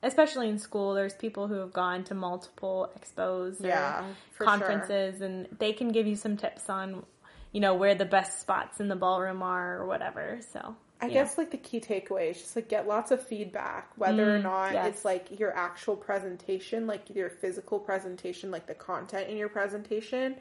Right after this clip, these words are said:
Speaker 2: or the style of your presentation, and even, like, how you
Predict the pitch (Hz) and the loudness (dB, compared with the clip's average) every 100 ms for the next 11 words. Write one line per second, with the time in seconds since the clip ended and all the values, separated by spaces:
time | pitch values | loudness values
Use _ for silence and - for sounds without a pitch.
0 | - - - 202 185 - 214 185 190 190 | -14 -12 -2 -2 -2 2 2 4 2 0
1 | 185 185 180 180 202 185 190 185 165 _ | -4 -4 -4 -6 -4 -4 -6 -8 -10 _
2 | _ _ - 185 175 185 185 165 151 - | _ _ -8 -6 -4 -6 -4 -6 -8 -14
3 | - - 175 - - | -14 -4 -4 -4 -10